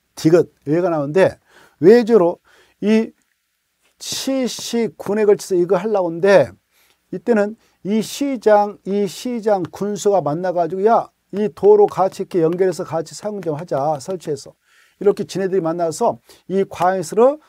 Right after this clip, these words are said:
설치 관리권에 대해서 협약을 체결할 수도 있어요. 그때 협약을 체결할 때 이쪽 도로 설치와 관리에 따른 비용은 너네들, 이쪽 설치 관리에 따른 비용은 너네들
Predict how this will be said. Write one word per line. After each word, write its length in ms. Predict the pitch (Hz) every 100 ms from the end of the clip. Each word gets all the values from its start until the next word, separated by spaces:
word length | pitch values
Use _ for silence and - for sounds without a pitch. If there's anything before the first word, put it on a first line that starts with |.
| _ _
설치 680 | - - 269 269 - 240 208
관리권에 520 | - 165 190 202 175
대해서 460 | 165 165 151 226 - _ _ _
협약을 600 | - - 302 320 285 254
체결할 380 | - 208 202 165
수도 180 | -
있어요. 280 | 139 - 123 _ _ _ _ _ _ _ _ _ _ _ _ _
그때 320 | - 127 202 190
협약을 360 | 202 240 226
체결할 260 | 208 185 170
때 260 | 220 139 - _ _ _ _ _ _
이쪽 480 | 156 180 - 220 190
도로 400 | - 196 214 208
설치와 500 | - 233 226 214 190
관리에 280 | - 165 190
따른 280 | 196 185 151
비용은 440 | - 190 233 214
너네들, 600 | 143 175 175 175 233 233 - _ _ _ _ _ _ _ _ _ _ -
이쪽 480 | 180 - 226 214 208
설치 340 | - 240 -
관리에 220 | 202 185 196
따른 220 | 196 165
비용은 380 | - 190 196 143
너네들 580 | 175 190 160 202 285